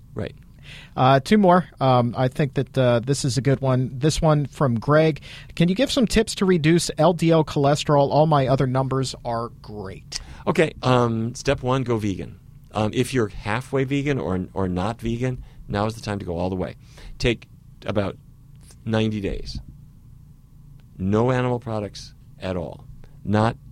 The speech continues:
Speaker 1: not e-, not an ounce of skinless chicken breast or a little salmon. Just one hundred percent vegan, because when you do that, there is no animal fat and there's no cholesterol in your diet at all. Um, step two, keep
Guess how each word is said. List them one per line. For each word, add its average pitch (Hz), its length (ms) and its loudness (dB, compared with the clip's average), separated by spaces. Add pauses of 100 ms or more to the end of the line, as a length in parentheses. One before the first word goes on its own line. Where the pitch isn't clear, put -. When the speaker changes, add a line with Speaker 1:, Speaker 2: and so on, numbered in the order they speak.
(400)
Speaker 1:
not 101 280 -4
e-, - 220 -12
not 98 240 -2
an 95 160 -6
ounce 98 240 -8
of 87 140 -8
skinless 95 580 -4
chicken - 320 -12
breast 90 340 -6
or - 60 -8
a 87 60 -6
little 90 180 -6
salmon. 92 260 -8 (220)
Just - 220 -14
one 98 120 -10
hundred 104 180 -6
percent 104 220 -6
vegan, 92 220 -4
because 92 260 -8
when 104 140 -4
you 117 80 2
do 135 160 0
that, 101 220 -2 (400)
there 104 160 0
is 95 100 -4
no 101 240 0
animal 113 260 0
fat 92 360 -2
and 95 100 -6
there's 87 160 -6
no 90 160 -6
cholesterol 87 600 -10
in 80 80 -10
your 80 100 -8
diet - 320 -10 (300)
at - 80 -8
all. - 180 -10 (800)
Um, 107 400 2 (520)
step - 280 -6
two, 160 300 -6 (600)
keep 113 200 -6